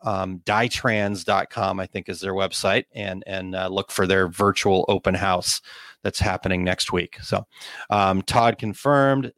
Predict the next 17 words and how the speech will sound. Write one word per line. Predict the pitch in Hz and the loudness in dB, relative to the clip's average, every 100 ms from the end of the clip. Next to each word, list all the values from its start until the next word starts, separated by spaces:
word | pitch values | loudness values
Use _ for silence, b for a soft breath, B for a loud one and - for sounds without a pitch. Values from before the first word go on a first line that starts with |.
| - | -6
Yep, | 120 123 _ - | -4 -4 _ -14
the | 104 | -8
whole | 117 113 | -4 -4
fam, | - 123 117 113 110 110 104 _ _ _ _ _ | -6 -8 -4 -4 -4 -6 -12 _ _ _ _ _
one | 104 101 | -6 -4
of | |
the | 92 | -6
perks | - 104 - - - - _ _ | -2 -2 -2 -10 -10 -14 _ _
for | - 101 95 | -14 -8 -8
the | 92 92 | -8 -8
O | 90 | -8
S | 90 | -8
G | - 95 95 | -12 -16 -18
squad. | 90 - 92 - _ _ _ _ _ - | -18 -14 -14 -14 _ _ _ _ _ -10
All | 95 | -2
right, | 113 131 - | 2 2 -2
cool. | - 139 135 - | 0 2 2 0